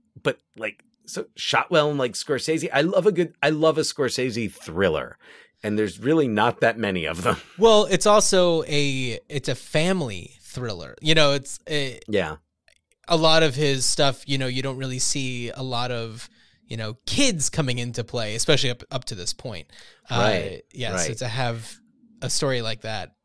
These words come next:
Speaker 1: I'll save
Speaker 2: Wow.
Speaker 1: 'cause, 'cause, uh, we have not done a, a Cape Fear episode, um, over our last, I don't know, what, over two, almost two hundred episodes.
Speaker 2: This is episode one hundred and ninety-one?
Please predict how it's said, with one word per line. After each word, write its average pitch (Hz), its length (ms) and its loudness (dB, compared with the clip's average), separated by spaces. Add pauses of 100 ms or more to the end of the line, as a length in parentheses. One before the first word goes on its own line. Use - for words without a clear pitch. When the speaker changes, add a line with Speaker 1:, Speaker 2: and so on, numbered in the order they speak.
Speaker 1:
I'll 220 140 8
save 208 280 4
Speaker 2:
Wow. - 60 -12
Speaker 1:
'cause, 170 200 -2
'cause, 120 340 -2 (140)
uh, 127 320 4
we 135 180 -4
have 156 200 4
not 120 220 -2
done 104 180 0
a, 95 140 -2 (160)
a 95 60 -2
Cape 90 280 -4
Fear 85 420 -2
episode, 85 720 -6 (300)
um, 82 540 -8 (520)
over 95 300 -4
our 87 140 -2
last, 82 440 -8
I 78 100 -8
don't 78 140 -14
know, 76 180 -14
what, 78 220 -18
over 80 260 -14
two, - 220 -20 (100)
almost 87 260 -10
two 80 120 -12
hundred 80 280 -12
episodes. 78 440 -14
Speaker 2:
This - 180 -6
is 156 140 -4
episode 151 420 -4
one 123 220 -6
hundred 139 280 -8
and 120 220 -8
ninety-one? 120 1600 -10